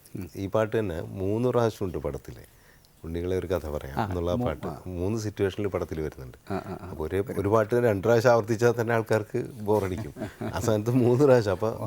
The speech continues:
Speaker 1: അത് മാത്രമല്ല, ഈ കഥയായിട്ട് വളരെ ബന്ധപ്പെട്ട വരികളാണ് അതിൻ്റെ അകത്ത്.
Speaker 2: ആ.
Speaker 1: ശരിക്കും പറഞ്ഞാൽ ഈ ആ മോഹൻലാലിൻ്റെ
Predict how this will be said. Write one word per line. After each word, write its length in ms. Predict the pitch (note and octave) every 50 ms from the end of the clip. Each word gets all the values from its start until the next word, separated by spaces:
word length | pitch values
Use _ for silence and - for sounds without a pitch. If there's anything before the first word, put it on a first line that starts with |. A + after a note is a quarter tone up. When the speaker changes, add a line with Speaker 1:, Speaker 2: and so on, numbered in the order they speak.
| F#2 G2+
Speaker 1:
അത് 100 | G2+ G#2+ B2
മാത്രമല്ല, 340 | A#2+ A2+ - C3+ C3 B2 A#2+ A#2
ഈ 20 | - - -
കഥയായിട്ട് 500 | G#2 G2+ F#2+ - - C3+ C3+ C#3 - C#3+ C#3
വളരെ 240 | A#2 F#2 F#2+ G#2 A#2+ A#2+ A2+
ബന്ധപ്പെട്ട 440 | G#2+ G2 F#2+ A2 G#2 - A#2 G#2+ - A2 G#2+ G#2+
വരികളാണ് 520 | F2+ E2 F2 F2 F2+ F#2+ F#2+ F#2 F2 E2+ D2+
അതിൻ്റെ 200 | C#2+ C#2 C2 C2+
അകത്ത്. 160 | C2+ - - _ _ D#2+
Speaker 2:
ആ. 60 | C2+ - - - - - _ -
Speaker 1:
ശരിക്കും 260 | - A2 A#2+ B2+ C#3+
പറഞ്ഞാൽ 160 | C#3 C#3+ C#3 C3+
ഈ 40 | C3+ C3+
ആ 40 | C3 C3+ C#3+ D3 - A2 A2+ A2 A2 A2 A2 G#2+ G#2
മോഹൻലാലിൻ്റെ 460 | G2+ G2 G#2 G#2+ A2 A2+ A2+ A#2+ B2+